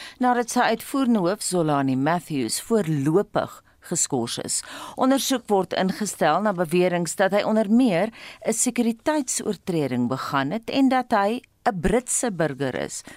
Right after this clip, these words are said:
Vir meer hieroor praat ons nou met Sonja Karstens, sy is 'n woordvoerder van die United National Transport Union, beter bekend as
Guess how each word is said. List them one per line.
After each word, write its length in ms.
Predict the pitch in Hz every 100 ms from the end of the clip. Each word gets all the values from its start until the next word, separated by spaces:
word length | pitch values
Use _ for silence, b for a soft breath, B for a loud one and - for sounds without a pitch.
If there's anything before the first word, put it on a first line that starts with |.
| B B
Vir 220 | - 196 165
meer 300 | 170 208 175
hieroor 480 | 175 196 - 190 170 B B -
praat 240 | 269 262
ons 120 | 262
nou 120 | 226
met 160 | 196 190
Sonja 360 | - 254 208 160
Karstens, 640 | 196 190 226 - 135 156
sy 140 | - 151
is 140 | 143
'n 80 | 151
woordvoerder 560 | 147 160 - 170 147 156
van 180 | 170
die 120 | 151 143
United 560 | 143 147 156 - -
National 760 | 147 147 151 143 175 143 135 131 b b -
Transport 680 | 180 143 139 - 147 135
Union, 520 | 160 175 180 175 170 160 B B
beter 300 | - 175 170
bekend 440 | 139 - 147 131 -
as 240 | 135 -